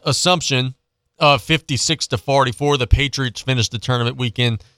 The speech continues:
two and one over at H L Bourgeois. They lose in a consolation game. Or, excuse me, they, they beat Assumption after losing to Terrebonne, forcing them into a consolation game, what I meant to say. But Ellender beats Assumption. One of the surprises of the weekend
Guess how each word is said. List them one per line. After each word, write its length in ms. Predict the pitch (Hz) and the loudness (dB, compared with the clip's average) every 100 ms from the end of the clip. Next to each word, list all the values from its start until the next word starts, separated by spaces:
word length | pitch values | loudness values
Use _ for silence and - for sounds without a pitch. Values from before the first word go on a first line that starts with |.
| _ - | _ -4
two 220 | 160 147 | 0 0
and 140 | 120 | 0
one 280 | 131 131 120 | 0 0 0
over 280 | 123 113 113 | 0 0 2
at 60 | |
H 220 | 110 104 117 | 0 -2 -2
L 100 | 101 | -2
Bourgeois. 520 | 113 117 107 104 95 _ _ _ _ _ 117 | -4 -6 0 2 0 _ _ _ _ _ -2
They 180 | 120 | 0
lose 300 | 117 123 123 | 2 0 0
in 80 | 110 | 0
a 60 | 104 | -2
consolation 720 | - 123 107 120 123 120 117 | 0 0 0 0 0 0 -4
game. 400 | 101 98 101 95 - _ _ - | -2 -2 -2 -4 -8 _ _ -2
Or, 220 | 127 160 | 2 4
excuse 180 | 143 165 | 2 0
me, 60 | 131 | 0
they, 240 | 131 131 | 0 0
they 240 | 135 131 127 | 0 0 0
beat 300 | 104 185 180 | 4 2 2
Assumption 580 | 127 - 120 104 117 123 | -4 0 -2 0 -4 0
after 320 | 117 104 117 | 0 2 0
losing 340 | 127 117 117 | 0 0 -4
to 60 | 98 | 0
Terrebonne, 320 | 123 110 101 | 0 2 -2
forcing 500 | - 131 151 - 113 | -2 0 0 0 -2
them 140 | 101 | -2
into 160 | 98 101 | -4 -4
a 40 | |
consolation 580 | 95 101 95 107 98 107 | -4 -4 -4 -4 -4 -4
game, 140 | 101 98 | -6 -4
what 120 | 98 | -4
I 20 | |
meant 220 | 101 95 | -4 -8
to 80 | 98 | -8
say. 260 | - 101 92 _ _ _ - | -6 -4 -6 _ _ _ -4
But 100 | 120 | 2
Ellender 400 | 120 123 113 104 | 4 4 0 -2
beats 240 | 113 113 104 | -2 -4 -6
Assumption. 540 | - 123 110 - - _ _ _ _ _ _ _ _ _ - - | -2 0 0 -4 -14 _ _ _ _ _ _ _ _ _ -4 0
One 240 | 143 165 294 | 2 4 4
of 80 | 453 | 2
the 80 | |
surprises 800 | 370 147 - 120 117 185 180 120 | 2 -2 -2 2 4 4 2 -2
of 160 | 123 101 | -2 0
the 100 | 107 | 0
weekend 640 | 120 165 127 107 101 | 0 0 0 0 0